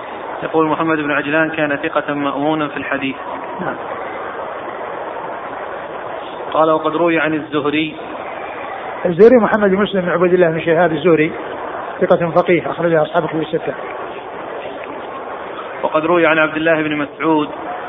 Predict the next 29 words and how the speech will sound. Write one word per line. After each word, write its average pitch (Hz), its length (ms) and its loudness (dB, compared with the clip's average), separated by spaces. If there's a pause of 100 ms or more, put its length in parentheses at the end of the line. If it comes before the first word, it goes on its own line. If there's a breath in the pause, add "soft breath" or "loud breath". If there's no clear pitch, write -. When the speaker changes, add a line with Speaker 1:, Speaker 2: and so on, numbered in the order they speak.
(540)
Speaker 2:
عبد 156 120 -2
الله 190 140 4
بن 196 80 4
مسعود 190 260 6
الهذلي 165 460 8 (1300)
أخرج 175 300 6
حديث 175 260 6
أصحاب 170 240 4
الكتب 160 180 2
الستة. 156 320 -4 (260)
Speaker 1:
وأبي 139 420 0
ذر. 143 420 2 (580)
Speaker 2:
وجندب 190 420 6 (120)
بن 185 100 2
جنادة 185 460 4 (720)
أخرج 180 280 6
أصحاب 160 320 4
الكتب 156 200 0
الستة. 147 340 -2 (280)
Speaker 1:
وعمران 143 460 2
بن 139 120 -4
حصين. 143 580 -2 (880)
Speaker 2:
أخرج 185 280 8
أصحاب 175 280 6
الكتب 160 140 -2
الستة. 165 360 0 (360)
Speaker 1:
وجابر 156 480 2
وابن 147 280 0
عباس. 139 480 2